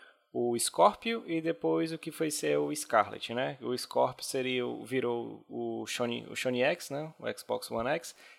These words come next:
E o Scarlet vem a ser o que a gente conhece hoje com o Series X. É provável que saia um console desse de entrada? Provavelmente é pra, pra custo, baixo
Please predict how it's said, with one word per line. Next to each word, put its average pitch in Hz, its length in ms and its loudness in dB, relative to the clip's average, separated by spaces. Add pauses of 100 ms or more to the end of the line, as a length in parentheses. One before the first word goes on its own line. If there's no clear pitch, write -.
(140)
E 151 80 -2
o 170 80 2
Scarlet 190 540 2
vem 196 160 0
a 196 60 0
ser 190 240 0
o 190 80 -2
que - 120 -4
a 190 80 2
gente 185 240 -2
conhece 175 320 0
hoje 165 220 2
com 170 300 -2
o 175 40 -4
Series 170 380 -2
X. - 320 2 (840)
É 220 400 10 (500)
provável 151 420 8
que 139 140 -4
saia 127 260 6
um 120 60 0
console 120 320 2
desse 113 220 -4
de 110 80 -2
entrada? 113 380 2 (120)
Provavelmente 190 880 4 (1120)
é 135 440 8 (120)
pra, 180 580 8 (200)
pra - 100 2
custo, - 320 -4 (160)
baixo - 300 2